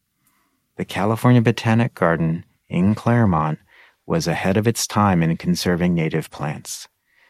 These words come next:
Founded by the visionary Susanna Bixby Bryant in the nineteen twenties, the garden now serves as a critical home to rare plants from across the state, as well as a seed bank. Lucinda McDade oversees the garden.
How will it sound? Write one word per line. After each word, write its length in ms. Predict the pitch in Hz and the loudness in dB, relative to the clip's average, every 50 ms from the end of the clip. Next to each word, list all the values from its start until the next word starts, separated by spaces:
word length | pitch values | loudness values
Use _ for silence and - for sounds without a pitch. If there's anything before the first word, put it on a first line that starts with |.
| _ _ | _ _
Founded 440 | - - 92 90 92 92 95 95 104 | -8 -2 0 2 2 2 2 0 0
by 140 | 95 90 90 | 0 -2 0
the 140 | 87 92 87 | 0 -2 -4
visionary 680 | 76 80 90 95 92 90 92 92 95 92 90 90 90 87 | -2 0 0 0 0 0 0 0 0 0 0 0 -2 -4
Susanna 680 | - - - - - - - 87 87 90 95 104 107 | -6 -6 -6 -6 -6 -6 -2 0 2 2 2 2 2
Bixby 460 | 98 92 107 104 - - - - 117 | 0 0 -2 -2 -2 -4 -2 -2 -2
Bryant 540 | 113 120 113 110 98 85 80 80 82 - - | 0 2 2 2 4 4 2 2 0 -2 -4
in 80 | 80 80 | -4 -4
the 60 | 80 | -2
nineteen 440 | 82 85 85 82 - - 101 101 101 | -2 -2 -2 -2 -2 0 0 0 0
twenties, 640 | - - 117 110 90 78 73 73 78 - - - _ _ _ _ _ _ _ _ | 0 -2 0 0 0 0 -2 -4 -6 -10 -12 -14 _ _ _ _ _ _ _ _
the 60 | - 101 | -4 0
garden 360 | 107 104 101 98 90 92 90 | 2 2 2 2 2 2 2
now 280 | 92 95 98 104 113 | 4 4 4 2 2
serves 420 | 110 - - 123 110 101 95 82 - | 0 0 0 0 0 0 0 -2 -4
as 160 | 82 73 78 | -4 -4 -4
a 60 | 78 | -6
critical 480 | - - - - 107 107 113 - 127 120 | -6 -4 -2 0 0 0 0 0 -2 0
home 420 | - 120 117 101 82 78 80 85 - | 2 2 2 4 2 2 0 -2 -6
to 120 | - - 85 | -8 -8 -6
rare 300 | 76 82 78 78 98 120 | -4 -2 0 0 0 0
plants 360 | - - 117 113 117 117 - | 0 0 0 0 0 -2 -4
from 180 | - - 107 104 | -4 -2 -2 -2
across 440 | 98 - - 95 87 90 90 - | -2 -2 0 0 2 2 0 -2
the 80 | - - | -6 -6
state, 440 | - - - - 82 80 80 95 - _ _ _ _ _ _ _ _ _ _ _ | -6 -6 -4 -2 -2 -2 -2 -4 -8 _ _ _ _ _ _ _ _ _ _ _
as 240 | - 71 69 69 78 | -10 -8 -8 -8 -6
well 240 | 71 76 76 71 76 | -4 -2 -2 -2 -2
as 160 | 82 80 80 | -4 -4 -6
a 60 | 87 | -6
seed 280 | - - - 90 82 73 | -6 -4 -4 -4 -4 -4
bank. 400 | 71 76 69 69 67 - - - _ _ _ _ _ _ _ _ _ _ _ _ _ _ _ - | -4 -6 -6 -6 -10 -14 -18 -20 _ _ _ _ _ _ _ _ _ _ _ _ _ _ _ -8
Lucinda 380 | 95 - - 101 98 101 104 110 | -6 -4 -2 0 2 2 2 2
McDade 580 | 113 117 - - - 98 92 90 87 80 - - | 2 0 -2 0 0 0 2 2 0 -2 -4 -4
oversees 720 | - 82 85 85 90 85 - - 76 71 69 71 - - | -4 -2 -2 -2 -4 -4 -4 -4 -4 -4 -4 -4 -6 -8
the 120 | - - 80 | -8 -8 -6
garden. 520 | - 71 69 71 71 - - - - - | -4 -4 -4 -4 -6 -8 -12 -14 -16 -20